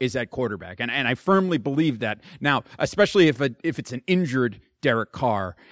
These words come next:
at quarterback. Brain, I know you wanna jump in with a comment, but we gotta get Tom out of here 'cause he's got, he's got business to attend to here on Christmas Eve. So before I let you go, Tom, give us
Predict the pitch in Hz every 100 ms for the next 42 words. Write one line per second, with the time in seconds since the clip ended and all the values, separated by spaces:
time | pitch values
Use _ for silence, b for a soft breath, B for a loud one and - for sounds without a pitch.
0 | B 135 - 156 135 107 113 147 196 226
1 | 196 196 220 233 180 160 202 - 196 196
2 | 185 190 165 - 180 185 156 156 - 139
3 | 143 196 160 160 165 175 165 185 160 151
4 | 170 - 123 170 123 175 156 _ - 151
5 | 165 113 113 208 135 - - 190 151 196
6 | 196 - 143 143 151 139 127 180 143 139
7 | 117 135 113 95 B B B - 170 139
8 | 127 B - 147 233 214 214 196 - 165
9 | 180 175 165 160 151 143 120 208 202 190
10 | - -